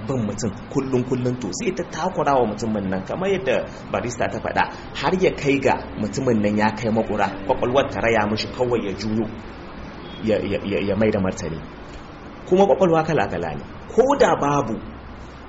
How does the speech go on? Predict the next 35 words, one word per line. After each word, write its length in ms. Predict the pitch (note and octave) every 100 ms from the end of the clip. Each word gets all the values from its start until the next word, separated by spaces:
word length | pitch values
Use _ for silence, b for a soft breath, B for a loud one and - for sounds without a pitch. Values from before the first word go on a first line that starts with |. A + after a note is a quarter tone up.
| -
eh, 520 | A2+ G2+ G2 F#2 F#2 - - F2 -
me 100 | A2
ake 200 | A2 A2+
cewa 260 | G#2+ G#2+ G2
ne, 100 | F#2+
matsala 400 | F#2+ A2+ B2+ A2+ -
a 60 |
cikin 260 | F#2 - F#2+
kwakwalwa, 400 | F#2 F#2 F#2 F#2+ - B G#2+
zai 260 | G#2+ B2 A#2
iya 200 | A#2+ A2
yiwuwa 600 | G2+ F#2 F#2 A2 A#2 D3+ - - - -
cewa 400 | C3 A2 F#2+ F#2
halittar 580 | - G2 C#3 - D#3+ -
da 80 | -
Allah 300 | A2 G#2+ F#2+
ya 80 | G2
wa 160 | F#2
wannan 200 | F2 F#2
mutumin, 380 | F#2+ F2+ F2 E2 - - - - - - - -
a, 60 | F2+
a, 160 | - G2
a, 480 | - G#2 - G#2+ G#2
a 40 | G2
turanci 380 | A2 G#2 G2
ana 180 | G#2 A#2
cewa 200 | G#2+ A2 G2
personality. 680 | - - G2+ G#2 G2+ G2+ F#2+
Akwai 260 | - - F3+
personality, 680 | F3 D#3+ C3+ C#3 D3 D3 C#3+
akwai 200 | A2 A2
kuma 160 | A2+ A#2
personality 720 | - G#2 G2 G2+ G2+ G2+ A2
disorders. 520 | G2+ G2 F#2+ F#2 E2 - - - - -
Masu, 220 | G2 F#2+